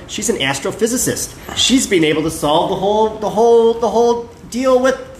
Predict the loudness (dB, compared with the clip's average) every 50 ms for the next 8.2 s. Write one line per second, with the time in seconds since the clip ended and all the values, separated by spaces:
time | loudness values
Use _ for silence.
0 | -10 -4 -2 -2 0 0 0 0 2 2 4 4 4 4 2 0 0 -2 -2 0
1 | 2 2 4 4 2 2 2 0 0 0 0 -2 -2 -4 -4 -4 -4 -6 -8 -12
2 | -18 -20 -20 -20 -16 -6 -2 0 2 2 2 0 0 0 -2 -2 -4 -4 -4 -2
3 | 0 0 0 0 -4 -6 -12 -16 -20 -20 -20 -20 -20 -18 -4 0 0 0 0 0
4 | -4 -6 -6 -8 -6 -4 -2 0 2 2 2 2 0 0 -2 -2 -2 -2 -2 -2
5 | -4 -6 -6 -8 -12 -12 -10 -8 -6 -4 0 0 0 0 0 0 2 2 2 0
6 | 0 -2 -4 -2 -2 0 0 2 2 2 2 2 0 -2 -8 -14 -12 -10 -10 -8
7 | -6 -4 -4 -4 -4 -6 -4 -2 -2 0 0 2 0 2 2 2 2 2 0 -4
8 | -6 -8 -10 -12